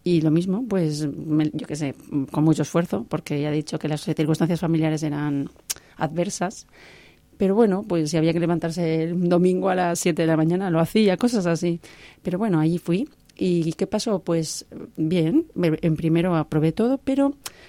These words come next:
me quedó el oral y pensé, "Bueno, pues si no he sido capaz durante el curso, en septiembre, sin, sin estar practicando y tal, pues me va a ser más difícil". Entonces dije, "Va, repito, ya está, sí,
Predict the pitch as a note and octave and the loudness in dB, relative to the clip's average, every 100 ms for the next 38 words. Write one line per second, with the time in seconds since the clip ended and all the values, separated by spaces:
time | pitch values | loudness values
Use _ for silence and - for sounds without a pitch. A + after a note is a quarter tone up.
0 | - D3 D#3+ D#3+ D3+ D3 D#3+ C4+ _ _ | -6 -2 2 2 2 0 -2 -6 _ _
1 | - F#3+ F3 D#3+ D#3 - E3 D3+ - D3+ | -4 0 2 2 2 0 0 0 0 -2
2 | D3+ D3+ D3+ D#3 D#3 E3 D#3+ E3 F#3+ F3+ | 0 0 0 0 0 0 -2 -2 -2 -2
3 | D#3 D#3+ D3+ D#3 D#3 F3 E3+ F3+ - - | 0 0 2 0 -2 -4 -2 -4 -6 -6
4 | E3+ D#3 D3+ - F#3+ F#3 E3+ E3 F3 D#3+ | -4 -4 -6 -2 2 2 2 -2 0 0
5 | D#3+ - - - D#3+ D3 - E3 F3+ D#3 | 0 -2 -14 -6 -2 -2 -2 -2 -2 -4
6 | F#3+ F3+ F3+ F3 F#3+ G3 G#3+ - - - | -4 -2 -2 -4 -4 -6 -8 -16 -20 -8
7 | D#3 D#3 D3 D#3 D3 C#3+ D3 D#3 C#3+ D#3 | -2 0 0 0 -2 -2 -2 -4 -4 -8
8 | - - - - D#3+ E3+ D#3 D#3+ C#3 G#2 | -10 -20 -20 -8 -2 0 0 -4 -6 -4
9 | C#3+ C3+ C#3+ - D3 - D#3 D3+ | -6 -6 -4 -2 -2 -2 -6 -4